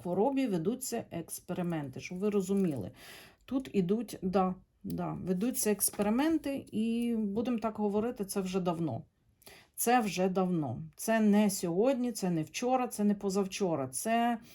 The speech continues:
навіть, ем, ну, можливо, давайте так,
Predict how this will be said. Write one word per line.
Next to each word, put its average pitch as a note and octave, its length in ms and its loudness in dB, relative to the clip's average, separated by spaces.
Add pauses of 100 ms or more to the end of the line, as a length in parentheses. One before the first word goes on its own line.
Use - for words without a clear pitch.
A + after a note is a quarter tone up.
(220)
навіть, B3+ 680 4
ем, G3+ 500 0 (320)
ну, C#4 200 6
можливо, A#3+ 640 4 (140)
давайте G#3+ 480 0
так, D#3+ 440 -2